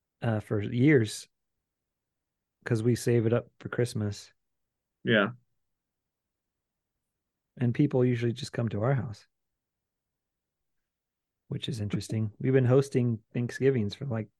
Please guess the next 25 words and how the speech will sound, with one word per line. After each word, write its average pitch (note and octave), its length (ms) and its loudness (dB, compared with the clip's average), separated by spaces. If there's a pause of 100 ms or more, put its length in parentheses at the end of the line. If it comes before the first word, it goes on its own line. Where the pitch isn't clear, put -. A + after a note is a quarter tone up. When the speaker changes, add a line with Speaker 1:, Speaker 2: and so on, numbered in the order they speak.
(140)
Speaker 1:
four A#2+ 160 -4
years A2+ 280 -2
in A2 80 -4
a A2 80 -2
row. A2+ 260 -4 (1300)
Joining. G#3 800 6 (360)
Nice. A2 480 -6 (2500)
Speaker 2:
Oh, F#3+ 480 6 (340)
I'm F3+ 200 6
tired. E3 360 10
I C3+ 40 12
should C3+ 240 4
have D#3+ 80 4
taken D#3 320 4
a A#2+ 80 4
nap A#2+ 380 4
before A#2 360 -6
the A#2 80 -8
podcast. D#3 1300 0
Speaker 1:
<laughs> - 120 -8 (1300)
Yep. B2 500 -8 (420)
Speaker 2:
It's - 280 2
too D#3 220 8
risky, C#3+ 500 6
though. B2+ 380 4